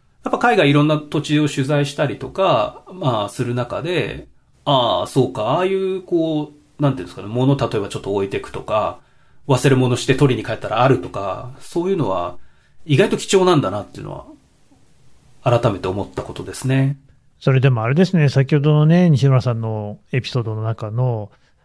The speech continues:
Speaker 2: えー、シンガポールの方がね、外国に行くと物取られがちみたいなのって、これ、それこそ日本人観光客のあるあるですよね。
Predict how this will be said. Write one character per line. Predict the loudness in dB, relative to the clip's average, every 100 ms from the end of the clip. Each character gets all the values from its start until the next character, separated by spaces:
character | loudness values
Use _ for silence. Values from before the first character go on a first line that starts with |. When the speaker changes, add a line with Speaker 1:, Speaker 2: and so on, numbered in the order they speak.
| _
Speaker 2:
え | -4 -2
ー、 |
シ | 4 6
ン |
ガ | 6
ポ | 6
ー |
ル | 4
の | 2
方 | -4 -6
が | -6 0
ね、 | 0 2
外 | 4 6
国 | 4 2 4
に | 6 6
行 | 2
く |
と | -2 0
物 | 4 6 6 4 2
取 | 4
ら | 6
れ | 6 6
が | 2
ち | 0 -4 -4 -6 -2
み | 0
た | 2 -2
い |
な | -2
の | -8 -10
っ |
て、 | -8 0 0 0
こ | 0 4
れ、 | 4
そ | 2 4
れ | 4
こ | 4
そ | 0
日 | 2 4
本 | 4 4
人 | 4 2
観 | 2 0 2
光 | 2
客 | 4 4 2
の | 0 0
あ | 2
る | 2
あ |
る | 2
で | 2 0
す | -2
よ | -12
ね。 | -10 -10